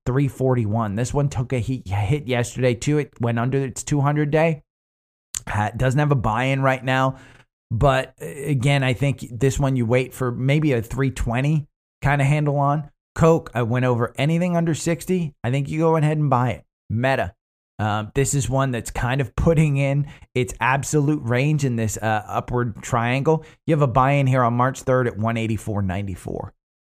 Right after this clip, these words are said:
Um, let's see. Microsoft, Chat G P T, they put ten billion dollars into that one. Um,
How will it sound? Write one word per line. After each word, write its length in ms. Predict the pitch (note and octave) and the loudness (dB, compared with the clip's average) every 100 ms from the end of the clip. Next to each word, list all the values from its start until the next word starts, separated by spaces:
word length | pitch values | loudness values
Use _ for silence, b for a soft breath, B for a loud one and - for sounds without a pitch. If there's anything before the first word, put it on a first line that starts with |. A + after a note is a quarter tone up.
| _ _ - | _ _ -4
Um, 920 | G#2+ F#2 G2 G2 G2+ G2+ G2+ G2+ G#2 | -2 -2 -2 -2 -2 -2 -4 -6 -8
let's 240 | A2+ G#2+ - | -10 -10 -6
see. 220 | - F#2+ | -4 -2
Microsoft, 920 | G#2+ C#3 D3 D3 - A#2 F2+ - - - _ | 2 2 2 0 2 0 -2 -6 -16 -20 _
Chat 260 | - A#2+ A#2+ | -2 -2 -2
G 140 | A#2+ | -4
P 180 | A2 G#2+ | -2 -4
T, 220 | G#2+ A#2+ | -2 -2
they 120 | G#2 G2 | -2 -2
put 200 | - - | -4 -2
ten 240 | A2 A2 | -2 -2
billion 440 | F#2 G2+ G#2+ G#2+ | -2 -2 0 -2
dollars 400 | G2+ F#2+ G2 G2 | -2 -2 -2 -2
into 240 | A2+ A2+ A#2 | -4 -4 -2
that 240 | A#2 A#2+ | -2 -2
one. 200 | B2 B2 - _ _ | -4 -6 -8 _ _
Um, 300 | - F2 F2+ | -8 -6 -6